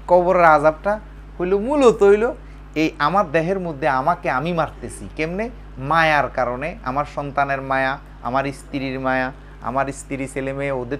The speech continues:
থেকে ভালো চলতে হবে, ওরা প্রাডো কিনছে, আমি ফাইজারও কিনতে হবে, ওরা ফাইজারও কিনছে, ওরা iPhone চালায়, আমি রোলেক্স কিনতে হবে।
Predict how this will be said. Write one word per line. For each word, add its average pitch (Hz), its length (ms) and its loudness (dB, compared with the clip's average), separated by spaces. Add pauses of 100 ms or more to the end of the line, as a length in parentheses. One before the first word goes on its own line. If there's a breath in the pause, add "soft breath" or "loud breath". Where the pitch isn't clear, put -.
থেকে 143 200 -4
ভালো 127 340 2
চলতে 147 240 -4
হবে, 139 320 -4 (360 loud breath)
ওরা 135 240 2
প্রাডো 135 380 2
কিনছে, 127 380 -8
আমি 127 180 -6
ফাইজারও 135 400 -4
কিনতে 139 280 -10
হবে, 135 260 -6
ওরা 131 200 -2
ফাইজারও 131 400 -4
কিনছে, 131 340 -10
ওরা 131 320 0
iPhone 131 340 -8
চালায়, 135 280 0
আমি 127 180 -4
রোলেক্স 131 360 -4
কিনতে 139 260 -8
হবে। 135 180 -6